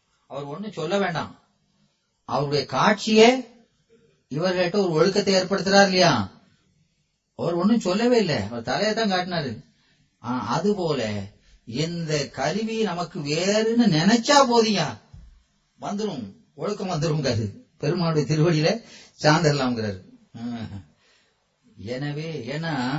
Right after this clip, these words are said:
ஆ, நமக்கு நீங்க உண்மை விளக்கத்தை தான் படிச்சிருப்பீங்களே, அதுல சொல்றாரு. இப்போ முக்தியில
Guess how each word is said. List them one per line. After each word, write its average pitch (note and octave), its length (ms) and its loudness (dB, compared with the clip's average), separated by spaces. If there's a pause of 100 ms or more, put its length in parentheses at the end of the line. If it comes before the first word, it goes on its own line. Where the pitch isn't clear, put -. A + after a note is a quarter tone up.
(720)
ஆ, A#2+ 600 0
நமக்கு B2 480 -6 (1200)
நீங்க A2+ 520 -4
உண்மை D#3 280 -8
விளக்கத்தை B2+ 380 -8
தான் C3+ 120 -8
படிச்சிருப்பீங்களே, G#2+ 600 -10 (580)
அதுல G#2+ 240 -10
சொல்றாரு. A2 500 -12 (180)
இப்போ - 200 -16 (420)
முக்தியில A#2+ 460 -6